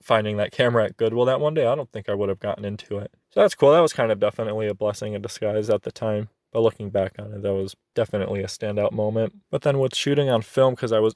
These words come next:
only getting that film from C V S, and it was just this Fujifilm, just color film. I think it's, like, color negative or color positive. I still, like I s-, I'm not gonna claim to know <laughs> everything. I just, I know it's just a color type film, and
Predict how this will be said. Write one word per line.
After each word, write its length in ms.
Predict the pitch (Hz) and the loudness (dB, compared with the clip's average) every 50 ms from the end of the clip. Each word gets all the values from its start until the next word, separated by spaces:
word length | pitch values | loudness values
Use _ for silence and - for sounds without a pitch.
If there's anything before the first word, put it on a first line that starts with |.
| _ - | _ -2
only 280 | 139 139 139 135 127 | -2 -2 0 -2 -2
getting 460 | 117 - 127 120 117 120 117 110 104 - _ _ _ _ | -2 0 0 0 0 0 -2 -4 -6 -10 _ _ _ _
that 220 | - 98 101 104 - _ | 0 0 0 0 -2 _
film 340 | - - - 117 113 113 110 | -16 -8 -2 0 0 0 0
from 200 | - 120 110 104 | -2 -6 -6 -6
C 200 | - - 120 110 | -6 -6 -4 0
V 120 | 101 107 | 2 4
S, 260 | 107 110 104 98 - | 4 4 4 2 0
and 220 | - 98 101 98 95 - _ _ _ _ _ _ _ _ _ - | -6 -8 -8 -10 -12 -14 _ _ _ _ _ _ _ _ _ -8
it 80 | 131 | -6
was 140 | 120 120 - | -4 -4 -2
just 200 | - 123 - - | -2 -4 -4 -2
this 200 | - 113 - - | -4 -6 -6 -6
Fujifilm, 720 | - - 127 127 127 127 127 - - 139 131 127 127 127 120 | -4 -4 -2 -2 -2 -2 -4 -2 -2 0 0 2 0 0 0
just 260 | - 113 104 - - _ _ _ _ | -2 -2 -2 -4 -8 _ _ _ _
color 500 | - - 151 131 123 123 117 113 113 - _ _ _ _ | 0 2 2 4 4 4 4 2 2 -2 _ _ _ _
film. 480 | - - - - 113 107 107 113 123 - _ | -20 -6 -2 -2 0 2 0 0 -2 -6 _
I 40 | _ | _
think 180 | _ - 110 107 | _ -8 -8 -8
it's, 100 | - - | -8 -8
like, 140 | 104 104 | -10 -12
color 320 | - - - 113 107 107 104 | -10 -6 -2 -2 0 0 -2
negative 500 | 98 98 98 98 101 101 104 104 101 - | -2 -4 -4 -2 0 0 0 0 0 -2
or 200 | 95 95 95 - _ _ _ _ _ _ _ - | -4 -4 -6 -10 _ _ _ _ _ _ _ -8
color 260 | - 117 110 104 101 | -4 -2 -2 -2 -2
positive. 480 | - - - 104 104 98 110 107 107 104 | -4 -6 -8 -6 -4 -2 0 0 2 0
I 80 | 98 | 0
still, 480 | 95 - - - 131 117 107 104 95 - _ _ _ | -2 -4 -2 2 4 4 4 4 2 -2 _ _ _
like 180 | - 107 101 92 | -4 -4 -4 -4
I 40 | 98 | -6
s-, 120 | - - - | -6 -4 -2
I'm 120 | 110 110 | -2 0
not 180 | 110 110 104 - | 0 0 -2 -2
gonna 160 | 98 95 95 | -6 -10 -10
claim 200 | - - 98 101 95 | -12 -12 -12 -12 -10
to 120 | - 104 | -8 -4
know 140 | 98 95 95 | -2 0 0
<laughs> 80 | 98 | 0
everything. 440 | 101 - 180 185 - - 143 139 135 | 2 2 2 2 4 4 2 4 4
I 100 | 123 110 | 4 4
just, 280 | 104 107 98 - - _ _ _ - | 4 2 2 0 -4 _ _ _ 0
I 80 | 123 | 4
know 220 | 123 123 120 120 117 | 4 6 6 6 6
it's 100 | 110 - | 4 2
just 180 | 117 110 - | -2 -4 -4
a 60 | 110 | -6
color 400 | - - - 117 107 104 101 98 - _ _ _ | -4 0 0 0 2 2 0 -2 -6 _ _ _
type 280 | - - 120 101 - - | -12 -10 -10 -10 -10 -12
film, 360 | - - - 107 101 98 98 | -14 -8 -4 -4 -4 -4 -4
and 220 | 98 95 95 95 | -6 -8 -8 -10